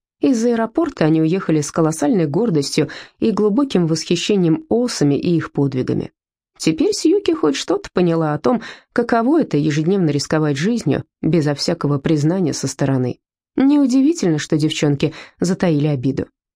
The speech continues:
"Боже мой", — думала Сьюки, "и после всех лет, после того, как многие те женщины погибли за свою страну,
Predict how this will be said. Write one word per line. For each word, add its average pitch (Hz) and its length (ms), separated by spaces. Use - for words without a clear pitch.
"Боже 202 480
мой", — 151 300
думала 165 340
Сьюки, 160 440
"и 220 100
после 302 420
всех - 600
лет, 247 400
после - 280
того, 247 240
как 180 180
многие 202 340
те 185 180
женщины 180 460
погибли 170 500
за 147 120
свою 160 280
страну, 180 500